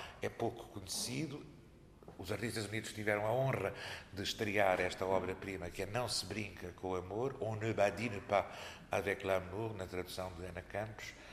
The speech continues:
que agora apresentamos neste Dia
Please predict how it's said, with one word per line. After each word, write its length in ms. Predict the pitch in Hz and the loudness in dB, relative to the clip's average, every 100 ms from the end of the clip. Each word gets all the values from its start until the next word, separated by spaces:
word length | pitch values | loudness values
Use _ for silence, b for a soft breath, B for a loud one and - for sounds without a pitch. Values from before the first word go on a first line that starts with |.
| B B B | B B B
que 120 | 127 | 2
agora 240 | 113 123 120 | 8 8 8
apresentamos 640 | 117 104 117 113 131 113 | 4 -2 -2 2 2 2
neste 460 | 127 143 - - B B B B - - | 6 6 6 -4 B B B B -20 -12
Dia 460 | - 127 135 139 | -4 2 4 4